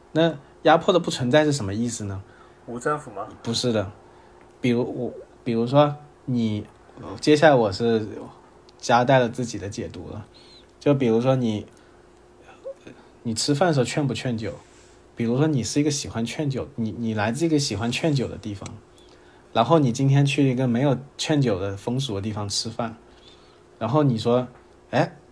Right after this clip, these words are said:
Speaker 1: 怎么你们吃饭都不劝酒啊？来，来，来，来，喝，喝，喝。”这个时候，你，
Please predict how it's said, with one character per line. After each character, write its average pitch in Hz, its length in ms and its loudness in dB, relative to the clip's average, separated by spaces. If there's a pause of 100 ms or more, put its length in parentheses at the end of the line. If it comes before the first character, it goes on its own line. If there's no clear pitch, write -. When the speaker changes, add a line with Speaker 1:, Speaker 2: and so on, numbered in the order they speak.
(260)
Speaker 1:
怎 - 140 -4
么 139 100 2
你 170 80 0
们 135 140 0
吃 - 160 -2
饭 170 160 2
都 143 80 2
不 139 80 -2
劝 160 260 0
酒 123 140 2
啊？ 101 220 -4
来， 123 200 0
来， 127 160 0
来， 123 140 0
来， 120 160 -2
喝， 123 180 -10
喝， 120 140 -6
喝。” 117 220 -8 (960)
这 180 120 2
个 175 80 8
时 139 160 4
候， 127 300 2 (160)
你， 131 140 -12